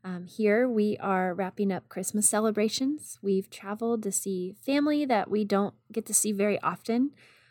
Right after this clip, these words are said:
Um, in fact, I got to go shopping yesterday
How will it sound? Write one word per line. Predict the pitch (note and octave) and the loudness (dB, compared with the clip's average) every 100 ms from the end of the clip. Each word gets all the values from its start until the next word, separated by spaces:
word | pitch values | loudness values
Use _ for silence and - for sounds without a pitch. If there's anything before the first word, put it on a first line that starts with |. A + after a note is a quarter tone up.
| _ - | _ -4
Um, | F#3+ F3+ - A3 | -4 -4 -8 -6
in | G#3 G#3 | -4 0
fact, | G3 - | 0 0
I | G3+ | 0
got | E3 | -2
to | - | 0
go | G3 | -2
shopping | - F#3+ - G3 F#3+ F#3+ - | 0 -4 -2 -4 -4 -8 -6
yesterday | G3 - G3+ F#3+ F#3 | -2 0 0 -4 -6